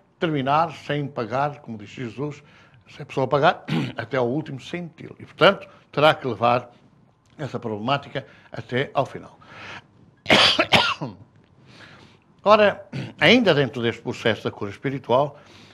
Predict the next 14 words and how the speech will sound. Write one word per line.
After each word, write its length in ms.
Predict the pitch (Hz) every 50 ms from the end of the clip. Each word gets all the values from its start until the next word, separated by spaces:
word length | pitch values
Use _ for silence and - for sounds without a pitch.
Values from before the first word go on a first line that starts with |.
| - _
é 120 | - 208 226
necessário 380 | 220 160 - - 208 226 233 233
ter 300 | - 233 240 226 175 147 - - _ _ _ _ _ _ _ 151 151 - 95 92 95 90 - - 113 101 - _
por 160 | - 107 104
dar 200 | 101 151 202 220
uma 120 | 202 190
importância 420 | 147 117 131 113 - 131 120 - 113
primordial 580 | - 185 190 165 131 110 104 110 123 127 117
e 40 | 104
fundamental 800 | - - 175 170 151 120 110 95 - - 127 143 151 - - _ _ _ _ _ _ _ - _ _ _ _ _ _ - - - - - - _ _ _
à 60 | 147
concentração. 760 | 143 - 175 147 - 175 - 196 165 - - - 127 139 139 _ _ _ _ _ _ _ _ _ _ _ _ _ _ _ _ _ _ _ _ _ _ _ _ _
À 120 | - 180 147
concentração. 720 | - - 196 190 156 - 156 117 117 107 104 - - -